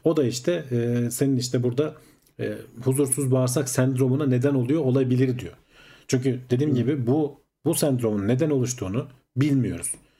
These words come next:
Speaker 1: Bazı insanlarda görülüyor. Bu da şey diyor, şimdiye kadar hani bazı ve işin güzel yanı diyor ki bu diyor yer çekimi açıklaması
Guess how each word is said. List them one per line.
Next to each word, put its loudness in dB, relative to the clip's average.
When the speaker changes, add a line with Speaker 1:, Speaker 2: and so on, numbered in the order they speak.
Speaker 1:
Bazı 2
insanlarda -2
görülüyor. 0
Bu 0
da 0
şey 0
diyor, 2
şimdiye 0
kadar 0
hani 0
bazı 0
ve -2
işin -2
güzel 0
yanı 0
diyor 0
ki -6
bu 2
diyor 2
yer 2
çekimi 0
açıklaması -2